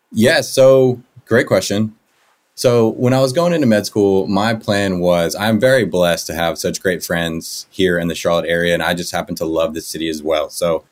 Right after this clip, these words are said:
I was taking about a year to maximum two years off before I was actually going to medical school. And so during that time, I was like, "Hey, well, I know I can make some money.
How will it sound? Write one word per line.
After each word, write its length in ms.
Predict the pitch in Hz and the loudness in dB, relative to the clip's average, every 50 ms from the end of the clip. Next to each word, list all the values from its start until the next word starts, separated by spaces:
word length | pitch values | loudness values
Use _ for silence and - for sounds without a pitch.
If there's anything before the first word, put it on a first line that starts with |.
| _ _ _ - | _ _ _ -6
I 120 | 98 95 | -4 -2
was 200 | 104 110 107 - | 0 -2 -2 -4
taking 480 | - - 113 113 110 135 131 131 139 - | -4 -2 -2 -2 0 0 -2 -2 -2 -4
about 320 | 90 95 87 95 95 92 | -6 -4 -2 0 0 0
a 40 | 90 | -2
year 600 | 82 80 82 85 87 87 90 90 90 85 90 - _ _ | -4 -4 -2 -2 0 0 0 -2 -2 -4 -6 -10 _ _
to 300 | - 95 90 87 80 73 - | 0 2 2 2 0 -2 -6
maximum 520 | 92 85 87 87 85 - - 101 90 87 85 | -6 -4 -4 -4 -4 -6 -6 -4 -4 -4 -4
two 160 | - 113 107 | -2 0 0
years 280 | 98 101 98 92 - - | 2 2 0 0 -2 -6
off 320 | 87 82 82 82 80 - _ | -4 -4 -4 -4 -6 -8 _
before 640 | 87 82 - - 95 90 87 85 82 82 82 82 - _ _ | -14 -14 -6 -4 0 0 2 2 2 0 -2 -4 -8 _ _
I 80 | 90 90 | -2 -2
was 120 | 87 85 | 0 0
actually 240 | 87 82 - - 85 | -2 -6 -6 -6 -6
going 220 | 82 82 80 78 | -4 -4 -4 -4
to 60 | 78 80 | -6 -6
medical 280 | 78 76 71 71 78 | -8 -8 -10 -12 -16
school. 340 | 78 - - 67 57 - - _ _ _ _ _ _ _ _ | -20 -16 -16 -16 -16 -16 -20 _ _ _ _ _ _ _ _
And 100 | 98 92 | -6 -2
so 340 | - 98 92 92 90 90 87 | 2 2 4 4 4 2 2
during 300 | 90 90 104 117 120 113 | 0 0 0 2 4 2
that 160 | 107 104 - | 2 0 -2
time, 240 | - 98 92 95 95 | -4 -4 -4 -2 -2
I 20 | 90 | -2
was 80 | 87 | -2
like, 120 | 85 80 85 | -2 -2 0
"Hey, 360 | 90 90 87 87 87 85 - 92 | 2 2 2 2 0 -4 -4 0
well, 280 | 90 90 87 87 87 - | 2 2 2 2 0 -2
I 100 | 90 87 | -4 -2
know 140 | 90 90 | -2 -2
I 80 | 90 92 | -2 -2
can 140 | - - 104 | -2 -2 0
make 160 | 98 95 92 | 0 0 -2
some 140 | - 104 95 | -2 -2 -2
money. 400 | 92 87 87 87 85 80 78 | -2 -2 -2 -2 -4 -6 -8